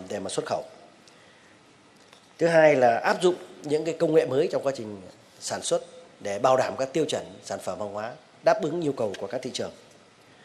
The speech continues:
Nâng cao hiệu quả chính sách khuyến công, công nghiệp nông thôn để hỗ trợ đầu tư phát triển các cụm công nghiệp, khu công nghiệp chuyên biệt để phục vụ cho cái quá trình chuyển dịch trong khu vực nông nghiệp chúng ta.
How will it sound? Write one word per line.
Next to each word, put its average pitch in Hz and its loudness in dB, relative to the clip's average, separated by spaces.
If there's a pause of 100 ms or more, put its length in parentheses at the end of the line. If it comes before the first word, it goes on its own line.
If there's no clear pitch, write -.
(160)
Nâng 170 10
cao 170 6
hiệu 151 4
quả 107 2
chính 160 -4
sách 175 0
khuyến 185 0
công, 165 4 (1000)
công 160 4
nghiệp 143 4
nông 151 0
thôn 156 6
để 110 -2
hỗ 139 2
trợ 160 2
đầu 120 2
tư 139 2
phát 156 0
triển 104 -2
các 147 -2
cụm 165 0
công 139 -4
nghiệp, 117 -2
khu 160 -6
công 156 -2
nghiệp 120 -2 (420)
chuyên 190 8
biệt 147 2 (320)
để 104 -6
phục 135 -6
vụ 156 -2
cho 117 -6
cái 123 -10
quá 127 -4
trình 101 -10 (380)
chuyển 110 -8
dịch 120 -4
trong 107 -6
khu 123 -6
vực 98 -12
nông 110 -6
nghiệp 95 -8
chúng 117 -8
ta. 110 -4